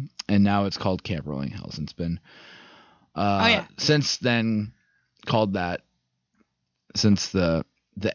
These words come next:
Speaker 1: Angela Baker killings, which is what the news reporter is actually there for.
Speaker 2: Right.
Speaker 1: She does not give a shit about any of this stuff. But
Speaker 2: But now
Speaker 1: she's
Speaker 2: it's Maria.
Speaker 1: <laughs> the old
Speaker 2: No,
Speaker 1: lady,
Speaker 2: Angela.
Speaker 1: the old lady's like, "You said you weren't gonna mention the murders."
Speaker 2: Oh, yeah.
Speaker 1: And she's
Speaker 2: Oh,
Speaker 1: like,
Speaker 2: my God.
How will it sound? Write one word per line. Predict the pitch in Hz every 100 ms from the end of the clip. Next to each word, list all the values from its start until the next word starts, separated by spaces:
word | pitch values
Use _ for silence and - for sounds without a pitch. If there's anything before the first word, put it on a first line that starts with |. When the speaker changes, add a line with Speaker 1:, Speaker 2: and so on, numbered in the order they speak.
| -
Speaker 1:
Angela | 113 123 120 123 117
Baker | 98 98 92 95 90
killings, | - 87 50 - -
which | 110 113 107
is | 110 -
what | 104 98 98
the | - - 95
news | 104 117 95
reporter | 92 104 90
is | 87
actually | 92 78 - 65
there | 76 80 65
for. | - 50
Speaker 2:
Right. | 165 165 165
Speaker 1:
She | -
does | -
not | - 69
give | 60
a | 57
shit | - 82
about | 69 64
any | 62
of | 62
this | -
stuff. | - 60
But | - 262
Speaker 2:
But |
now | 269 311
Speaker 1:
she's | 330
Speaker 2:
it's |
Maria. | 311 277 285 170 170 -
Speaker 1:
<laughs> | -
the | 123
old | 123 127
Speaker 2:
No, |
Speaker 1:
lady, | 117 120 120
Speaker 2:
Angela. | 113 - - _
Speaker 1:
the | 107
old | 120
lady's | 120 113
like, | 120 120 - - -
"You | 285 359
said | 381 - 269 190 294
you | 302 285
weren't | 247 294 294
gonna | 302 302 320 330
mention | 247 277 339 381
the | 349 339
murders." | 330 277 262 311 349 349
Speaker 2:
Oh, | 262 269 330 330
yeah. | 294 294 294 294 349
Speaker 1:
And |
she's | -
Speaker 2:
Oh, | - 151 202 151 -
Speaker 1:
like, | 156 139
Speaker 2:
my |
God. | -